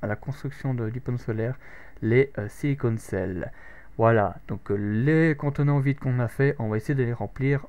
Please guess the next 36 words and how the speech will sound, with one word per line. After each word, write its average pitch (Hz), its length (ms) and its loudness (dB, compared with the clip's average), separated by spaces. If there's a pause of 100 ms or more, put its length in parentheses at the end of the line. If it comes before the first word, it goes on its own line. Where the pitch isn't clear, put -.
(100)
en 135 120 6
contenants 117 680 -2
pleins 127 260 2
de 131 280 2
silicone. 123 760 0 (400)
Et 104 200 -4
comment 180 340 4
on 131 160 2
effectue 147 340 -2
cette 170 220 -4
manœuvre ? 120 640 0
Mais 113 100 -2
avec 139 200 0
une 127 240 0
centrifuge. 123 840 -8 (640)
Pourquoi 175 220 -4
il 226 40 -2
fait 165 100 -2
toujours 127 240 -6
nuit ? 113 280 -2 (180)
N'importe 175 500 -4
quoi, 131 200 -2
je 123 60 -6
vous 113 100 -4
jure. 143 220 -2 (920)
Alors 113 180 6
le 151 120 6
but, 175 240 2
moi 123 180 2
je 135 80 0
vous 123 140 -2
ai 120 40 -4
déjà 131 260 0
fait - 140 0
ça 143 200 2
en, 110 680 2